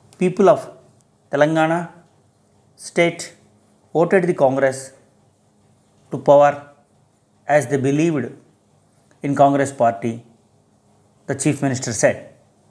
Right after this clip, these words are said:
The Congress government assumed office on December seven, launched two guarantees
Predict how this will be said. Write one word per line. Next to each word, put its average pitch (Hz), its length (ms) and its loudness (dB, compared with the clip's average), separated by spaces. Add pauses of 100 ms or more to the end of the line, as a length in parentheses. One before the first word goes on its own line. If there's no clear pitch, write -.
(960)
The - 80 -12
Congress 165 380 2
government 180 580 -2 (760)
assumed 165 420 0
office 180 520 0 (960)
on 135 160 0
December 170 360 0
seven, 175 360 0 (1200)
launched 147 460 0 (600)
two 151 140 -4
guarantees 165 680 2